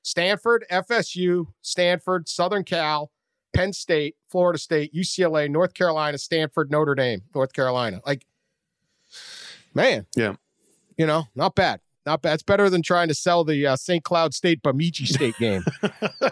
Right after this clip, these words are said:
Speaker 1: Like, <laughs>
Speaker 2: Yeah, it is.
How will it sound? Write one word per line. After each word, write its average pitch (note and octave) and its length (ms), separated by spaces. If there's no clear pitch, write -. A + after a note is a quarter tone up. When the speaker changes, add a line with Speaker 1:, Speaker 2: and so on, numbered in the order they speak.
Speaker 1:
Like, C#3+ 160
<laughs> - 1700
Speaker 2:
Yeah, F3 200
it - 180
is. F#3+ 400